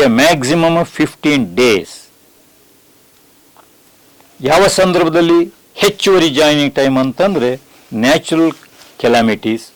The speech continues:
ಆಕ್ಸಿಡೆಂಟ್ಸ್ ಉಂಟಾದಂತಹ ಸನ್ನಿವೇಶದಲ್ಲಿ. ಆ, ನೆಕ್ಸ್ಟ್, ಹತ್ತು ದಿನ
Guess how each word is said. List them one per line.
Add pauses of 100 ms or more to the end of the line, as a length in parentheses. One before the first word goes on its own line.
(420)
ಆಕ್ಸಿಡೆಂಟ್ಸ್
ಉಂಟಾದಂತಹ (640)
ಸನ್ನಿವೇಶದಲ್ಲಿ. (960)
ಆ,
ನೆಕ್ಸ್ಟ್, (800)
ಹತ್ತು
ದಿನ